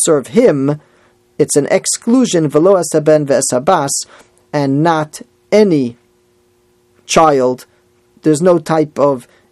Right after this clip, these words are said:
inheritance or transfer of jurisdiction at all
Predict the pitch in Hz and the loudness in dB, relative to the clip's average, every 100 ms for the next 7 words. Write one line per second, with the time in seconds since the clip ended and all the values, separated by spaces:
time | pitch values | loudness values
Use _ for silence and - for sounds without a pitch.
0 | - 147 123 180 202 180 170 151 139 - | -4 -4 2 4 4 2 -2 -2 -4 -4
1 | 135 131 - 175 156 - 151 147 139 123 | -2 -2 -2 -4 -2 -2 0 0 -2 -2
2 | 156 151 147 - 196 - 151 143 143 156 | 0 0 0 0 0 2 -2 0 0 2
3 | 180 131 123 | 2 0 -4